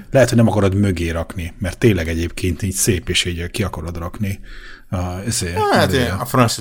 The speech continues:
Speaker 2: én, én azért még ezt sem nézem ilyen szobadísznek. Érdekes, ez, ez a monolitikus design, ez, ez, ez
Speaker 1: Ja, ja, ja. Egyébként.
Speaker 2: így, így első rendezésre különleges. Aztán azért ne, i-, ilyen hétköznapi problémák felmerülnek, hogy mennyire gyűjti a port,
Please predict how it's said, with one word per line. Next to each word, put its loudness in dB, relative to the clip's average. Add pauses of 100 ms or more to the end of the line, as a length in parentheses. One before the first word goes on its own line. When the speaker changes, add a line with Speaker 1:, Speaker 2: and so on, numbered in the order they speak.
Speaker 2:
én, 0 (280)
én 2
azért 2
még 0
ezt 0
sem -4
nézem -6
ilyen -4
szobadísznek. -4 (140)
Érdekes, 2
ez, 0
ez 0
a 2
monolitikus 0
design, 2
ez, -2
ez, -4
ez -6
Speaker 1:
Ja, 2
ja, -2
ja. -12 (340)
Egyébként. -6
Speaker 2:
így, 0
így 0
első 4
rendezésre -2
különleges. 2 (320)
Aztán 2 (100)
azért 0 (180)
ne, -2 (300)
i-, 0
ilyen 4
hétköznapi 0
problémák -2
felmerülnek, -6
hogy -10
mennyire -2
gyűjti -6
a -4
port, -2